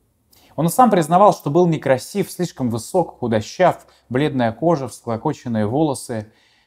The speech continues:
Он признает себя надлежащим только для чтения и написания стихов. К нему периодически заезжают литераторы и поэты. С ними он сводит дружбу и, наконец-то, решается отправиться в повторное путешествие в Италию.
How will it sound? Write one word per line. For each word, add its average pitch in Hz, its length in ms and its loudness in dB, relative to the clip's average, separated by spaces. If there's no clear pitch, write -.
Он 180 160 0
признает 165 400 0
себя 156 220 -2
надлежащим 143 680 -2
только 156 360 -2
для 127 200 -2
чтения 165 580 -2
и 131 100 -6
написания 127 540 -6
стихов. - 500 -12
К - 100 -16
нему 202 160 2
периодически 135 560 -4
заезжают 123 520 -2
литераторы 135 540 0
и 131 40 -2
поэты. 107 420 0
С - 100 -14
ними 196 180 2
он 139 100 2
сводит 123 380 -4
дружбу 165 640 2
и, 131 80 2
наконец-то, 170 480 0
решается 165 640 4
отправиться 175 500 2
в 160 60 -4
повторное 113 580 2
путешествие 139 720 -4
в 131 140 -4
Италию. 95 380 -2